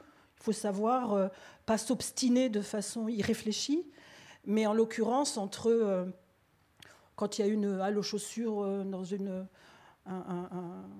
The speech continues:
une périphérie de ville et, et un beau site à fouiller qui raconte une histoire, je pense qu'on peut être fier de raconter l'histoire et de laisser, euh, la, la, la, la, l'expansion, l'expansion d'une ville. Voilà, après, il faut, il faut pondérer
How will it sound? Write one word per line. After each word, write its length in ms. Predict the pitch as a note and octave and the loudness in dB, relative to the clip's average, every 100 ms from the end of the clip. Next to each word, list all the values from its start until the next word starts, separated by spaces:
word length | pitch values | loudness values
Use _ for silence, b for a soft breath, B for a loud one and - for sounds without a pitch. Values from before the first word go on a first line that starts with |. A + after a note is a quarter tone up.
| G3 | -14
une 80 | G3+ | -8
périphérie 580 | - F#3+ G3 G#3+ G3 G3 | -2 -2 0 0 0 -2
de 100 | F#3 | -2
ville 340 | F#3+ A3+ A3 | 0 2 2
et, 220 | G3+ F#3+ F#3+ B B B | 2 0 -6 B B B
et 120 | G3+ G3+ | 0 2
un 80 | |
beau 160 | F#3+ A3+ | 4 2
site 340 | A3+ - A#3+ | 0 0 0
à 60 | G#3 | 0
fouiller 480 | G3 A#3 A3 A3+ A3+ | -2 -2 2 2 2
qui 160 | - | -2
raconte 400 | G#3 G3+ A3 A3 | -2 -2 -4 -6
une 140 | A3 G3+ | -2 -2
histoire, 480 | G#3+ - A3+ C4 - | -2 -4 -4 -4 -4
je 80 | |
pense 220 | - G3 - | -6 -6 -6
qu'on 120 | G3+ | -8
peut 160 | G3+ | -6
être 300 | G3 F#3+ - | -6 -6 -10
fier 420 | F#3 - A3+ A3+ G#3 | -10 -2 0 0 -2
de 80 | |
raconter 460 | G3 G3+ G#3 G3+ G3+ | -4 -6 -8 -6 -6
l'histoire 460 | F#3+ - - A#3 A3 | -6 -10 -6 -6 -6
et 80 | |
de 100 | F#3 | -8
laisser, 420 | F#3 F#3 - A3 G#3+ | -8 -10 -12 -10 -10
euh, 140 | F#3+ F#3 - b b b b b b _ | -10 -12 -18 b b b b b b _
la, 240 | F#3 F#3 | -6 -6
la, 140 | G3 F#3+ F3+ F3+ B B _ F#3 | -6 -6 -8 -12 B B _ -12
la, 220 | G3 A3+ | -10 -10
la, 120 | G3+ F#3+ G3+ G3 | -14 -16 -16 -2
l'expansion, 680 | G3+ - G#3+ G3 - G#3+ | -2 -2 -4 -4 -2 0
l'expansion 540 | G3 G3 - G#3 - G#3+ | 0 -4 -4 -6 -6 -8
d'une 240 | G3+ A#3 | -6 -2
ville. 160 | D4 D4 | 0 2
Voilà, 260 | A3 C#4+ | 2 2
après, 300 | C4 - A#3+ | 2 0 -4
il 80 | A#3 | -4
faut, 240 | - G3 G3+ | -4 -6 -6
il 80 | |
faut 140 | - A3 | -4 -6
pondérer 600 | - G3+ G3 G3 C#4+ | -4 -4 -4 -4 -4